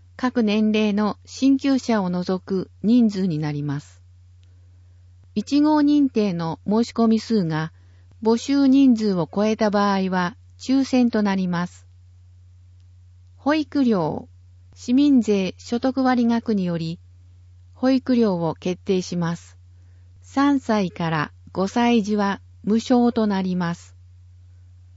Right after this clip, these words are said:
その他、詳細については、入園案内をご覧ください。お問い合わせ、認定こども園双葉。電話、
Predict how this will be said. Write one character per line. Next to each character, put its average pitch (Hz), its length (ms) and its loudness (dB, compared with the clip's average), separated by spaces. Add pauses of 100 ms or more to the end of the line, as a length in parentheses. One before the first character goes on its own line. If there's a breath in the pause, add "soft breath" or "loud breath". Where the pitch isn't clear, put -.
(320)
そ - 180 -4
の 311 140 0
他、 254 480 -2
詳 269 300 0
細 269 240 2
に 254 140 4
つ 269 120 -4
い 240 100 2
て 185 120 -4
は、 156 240 -6 (440 soft breath)
入 269 340 4
園 262 240 4
案 247 260 2
内 202 200 -2
を 151 220 -4 (200)
ご 175 120 -2
覧 190 220 -2
く 180 100 -8
だ 170 160 -4
さ 165 180 -6
い。 - 160 -8 (1600)
お 208 120 -6
問 262 280 0
い 254 60 2
合 247 80 0
わ 233 140 0
せ、 220 320 -4 (480)
認 269 240 2
定 285 240 0
こ 262 180 -2
ど 262 140 2
も 262 160 4
園 175 240 -4
双 - 260 -6
葉。 165 200 -4 (760)
電 233 360 0
話、 226 260 0